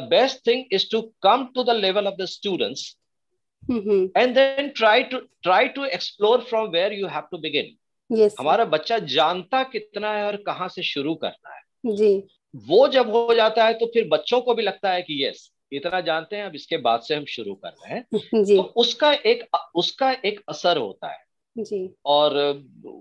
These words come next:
Speaker 1: वो जो जुनून था मेरा इंग्लिश सीखने का,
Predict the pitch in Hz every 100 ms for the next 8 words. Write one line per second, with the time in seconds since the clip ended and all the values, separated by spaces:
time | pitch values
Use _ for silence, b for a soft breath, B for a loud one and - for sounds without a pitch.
0 | - 110 110 143 185 220 220 143 139 160
1 | 131 147 180 208 180 175 170 165 156 165
2 | 175 151 147 151 156 156 156 180